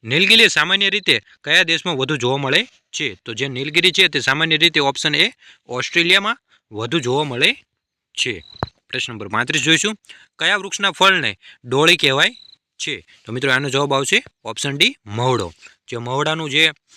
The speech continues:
ફળ હોય છે, તેને ડોળી કહેવામાં આવે છે. પ્રશ્ન નંબર છત્રીસ જોઈશું. કયા રાષ્ટ્રીય ઉદ્યાનને નીલાકુરી જીની ભૂમિ તરીકે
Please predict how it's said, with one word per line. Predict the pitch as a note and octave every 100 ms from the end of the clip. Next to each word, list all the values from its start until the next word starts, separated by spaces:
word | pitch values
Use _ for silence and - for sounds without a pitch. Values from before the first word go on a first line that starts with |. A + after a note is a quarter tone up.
| _
ફળ | - C#3 D#3+
હોય | D#3+ F3+
છે, | C3+
તેને | A2 C3+ G#3 - _ B2+
ડોળી | B2+ C#3+
કહેવામાં | D3 B2+ C3 C#3
આવે | B2 D#3 C#4 _ _ _ _ - -
છે. | C3 E2+ - _ _ _ _ - _ _
પ્રશ્ન | - A#2 A#2
નંબર | G#2+
છત્રીસ | - A#2+ D3+ C#3
જોઈશું. | D#3 D3+ G#3 - - - -
કયા | - E3+
રાષ્ટ્રીય | G3 F#3+ - G3+
ઉદ્યાનને | F#3 E3+ F#3 D#3 A2+ F2+ - -
નીલાકુરી | A2 C3+ E3 - E3+ D3
જીની | B2 D#3+ C3 F2+ _ _
ભૂમિ | A2 D3
તરીકે | C#3+ D3 D3+ G3